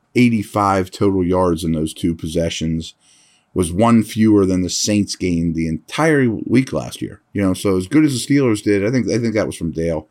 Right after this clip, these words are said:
The, uh, as good as the Steelers did last year, or last week, they gave up that exact same amount, basically, on two long drives. I mean, you can't give up drives of ninety-two and ninety-three yards.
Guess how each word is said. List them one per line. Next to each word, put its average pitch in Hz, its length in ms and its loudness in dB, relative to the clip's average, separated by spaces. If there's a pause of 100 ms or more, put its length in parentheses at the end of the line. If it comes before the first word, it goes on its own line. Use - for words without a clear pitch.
(760)
The, 85 240 2
uh, 78 240 0 (240)
as - 100 -12
good 120 140 2
as 120 80 2
the 110 220 0
Steelers 107 180 4
did 101 140 0
last 110 380 0
year, 87 340 -2 (640)
or 90 120 2
last 127 320 0
week, 87 420 -2 (140)
they 101 140 -2
gave 98 260 2
up 95 120 -4
that 101 180 -2
exact 95 460 -4
same 104 200 -2
amount, 98 400 0
basically, 85 640 -2
on 85 380 -4
two 113 400 -2
long 90 380 -2
drives. 80 520 -4
I 85 40 -10
mean, 87 120 -6
you 82 40 -8
can't 143 220 -2
give 107 120 -2
up 87 120 -6
drives 82 380 -6
of 76 80 -8
ninety-two 85 580 -6
and 73 100 -6
ninety-three 76 500 -8
yards. 65 480 -14